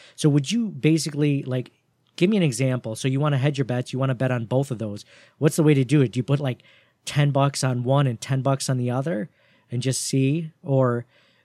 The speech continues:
would you put, like, a hundred on Brady winning the M V P and, like, ten on Gurley just for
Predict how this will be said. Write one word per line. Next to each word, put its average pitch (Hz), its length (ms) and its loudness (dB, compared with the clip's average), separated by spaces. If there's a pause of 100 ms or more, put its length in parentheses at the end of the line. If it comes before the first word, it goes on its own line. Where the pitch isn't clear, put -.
would 127 180 2
you 131 80 4
put, 127 340 0
like, 123 220 -2 (100)
a - 40 -4
hundred 147 400 6
on 123 160 4
Brady 120 600 0 (200)
winning 127 160 0
the 123 80 0
M 123 80 0
V 123 100 -2
P 131 180 -4
and, 113 100 -2
like, 117 180 -6
ten 143 240 2
on 120 180 -2
Gurley 110 340 -4
just 110 220 -8
for 110 260 -8